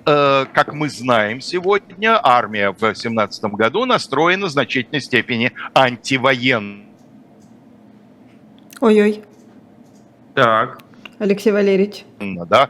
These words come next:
Speaker 1: э, так сказать, моральный дух, э, вооружен-, к, к аудитории, для которой одним из важнейших лозунгов является лозунг прекращения войны. И Ленин направо и налево говорит: "Вот, значит, нынешнее правительство виновато уже тем, что оно продолжает вот эту несправедливую империалистическую войну,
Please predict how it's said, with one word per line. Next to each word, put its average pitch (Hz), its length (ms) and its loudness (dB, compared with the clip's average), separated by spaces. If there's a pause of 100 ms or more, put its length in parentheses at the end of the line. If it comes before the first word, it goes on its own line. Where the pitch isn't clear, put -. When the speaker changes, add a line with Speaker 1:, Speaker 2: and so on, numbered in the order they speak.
(140)
Speaker 1:
э, 104 80 -4
так 104 160 -4
сказать, 104 220 -2
моральный 117 360 2
дух, 113 280 -8
э, - 20 2
вооружен-, 104 440 0
к, 127 160 -2 (200)
к - 60 2
аудитории, 165 540 2
для 226 120 2
которой 202 380 4
одним 156 240 0
из 123 60 -2
важнейших 131 440 0
лозунгов 240 380 -2
является 135 400 2
лозунг 135 220 -4
прекращения 117 520 2
войны. 131 280 0 (200)
И 151 120 6
Ленин 220 480 2 (340)
направо 135 540 4
и 117 80 -2
налево 170 420 0
говорит: 160 460 0
"Вот, 185 420 -2 (440)
значит, 156 420 0
нынешнее 180 540 2
правительство 175 640 0
виновато 170 500 2
уже 175 200 -4
тем, 170 320 0
что - 160 -2
оно 160 160 -2
продолжает 160 720 2
вот 160 160 -6
эту 170 180 -6
несправедливую 165 760 -2
империалистическую 160 840 -2
войну, 160 400 0